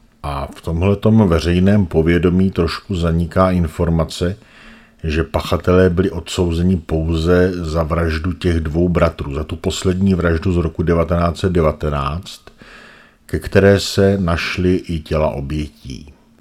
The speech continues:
Tuto dvojitou vraždu tedy soud měl za prokázanou, za dokázanou a za tu pachatele odsoudil. Případ zmizelých židovských uprchlíků, zavražděných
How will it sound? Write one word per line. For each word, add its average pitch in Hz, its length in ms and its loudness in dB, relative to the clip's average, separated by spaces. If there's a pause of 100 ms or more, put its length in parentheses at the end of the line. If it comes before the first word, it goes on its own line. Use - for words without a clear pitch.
(420)
Tuto 92 340 2
dvojitou 90 600 4
vraždu 90 420 2
tedy 85 240 -4
soud - 380 -4
měl 90 180 2
za 80 100 2
prokázanou, 85 880 2
za 82 140 0
dokázanou 85 1040 0 (480)
a 82 340 0
za 82 360 0 (200)
tu 101 240 2
pachatele 82 580 -2
odsoudil. 73 760 -4 (1200)
Případ - 720 -2 (180)
zmizelých 90 840 2
židovských 90 720 -2
uprchlíků, 92 1080 -4 (300)
zavražděných 90 1120 0